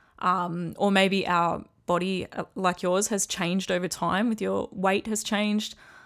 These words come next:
um, but also our body changes as we age. All of these things can really contribute to those insecurities. What Perverti has shared here is that he finds the experience of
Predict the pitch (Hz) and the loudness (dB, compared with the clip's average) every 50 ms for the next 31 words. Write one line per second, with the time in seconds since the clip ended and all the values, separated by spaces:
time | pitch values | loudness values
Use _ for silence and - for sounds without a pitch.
0 | - _ - 185 180 175 175 196 190 185 190 175 175 - - - _ _ - - | -18 _ -2 0 2 2 2 0 -2 -4 -4 -4 -6 -8 -10 -16 _ _ -4 -4
1 | 180 - 196 190 - - - - - - _ 185 190 185 190 185 190 185 - - | 0 0 2 2 2 2 0 0 -2 0 _ 2 4 4 2 0 0 -2 -2 0
2 | 175 180 170 180 180 - - 190 - - 175 - - - 226 226 226 226 226 226 | 0 0 0 -2 -2 -4 -4 -4 -4 -6 -6 -2 0 2 2 2 2 2 2 0
3 | 214 196 - - - - _ - _ _ _ _ _ _ _ _ - 214 220 233 | 0 -2 -4 -6 -6 -10 _ -20 _ _ _ _ _ _ _ _ 2 4 6 6
4 | 233 220 208 196 190 - - 196 185 185 180 - - 190 190 180 180 180 175 - | 4 4 4 2 2 2 0 0 0 0 -2 -2 -2 -2 0 0 0 -2 -2 -2
5 | - 180 - - - 185 170 175 180 175 - - - - 190 170 175 165 170 170 | -2 -4 -4 -2 -4 -2 -2 0 0 -2 -2 -2 -4 -6 -4 -2 0 0 0 0
6 | 170 - 185 180 - - - - - 175 175 170 165 165 165 - - - - - | 0 -2 0 0 0 -2 -4 -6 -6 -4 -4 -4 -4 -4 -6 -6 -4 -4 -4 -4
7 | - - _ _ _ _ _ _ _ _ _ _ _ - _ - 196 214 226 202 | -4 -8 _ _ _ _ _ _ _ _ _ _ _ -20 _ 2 4 4 4 4
8 | - - - 247 220 220 214 202 190 185 180 165 - - - 185 170 180 196 190 | 0 -2 -4 0 2 4 4 6 6 4 2 0 0 0 0 2 4 4 4 2
9 | - - 180 185 190 185 175 - 190 180 - - - - 190 190 190 185 - - | 0 -4 -4 -2 -2 -2 -2 -2 -2 -4 -4 -6 -6 -4 -4 -4 -4 -6 -6 -10
10 | - - - 214 185 180 180 190 202 208 208 - 208 180 180 - - - - 180 | -12 -2 0 2 4 4 4 4 2 2 0 0 -2 -2 -2 -2 -4 -2 -2 -2
11 | 175 170 170 160 - - - - 160 165 170 160 160 | -2 -2 -2 -2 -4 -6 -6 -2 0 0 0 0 -2